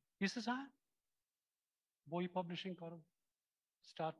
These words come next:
your, you know, all the big publishing houses have four hundred mouths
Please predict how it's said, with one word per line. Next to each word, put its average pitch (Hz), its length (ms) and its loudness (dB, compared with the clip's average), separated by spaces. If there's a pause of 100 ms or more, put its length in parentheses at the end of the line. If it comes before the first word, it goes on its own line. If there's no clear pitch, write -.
(120)
your, 156 180 -4
you 165 140 -4
know, 151 240 -6 (920)
all 180 220 6
the 208 100 0
big 190 180 0
publishing 160 360 2
houses 147 440 0
have 175 160 2
four 208 180 6
hundred 196 300 8
mouths 156 260 2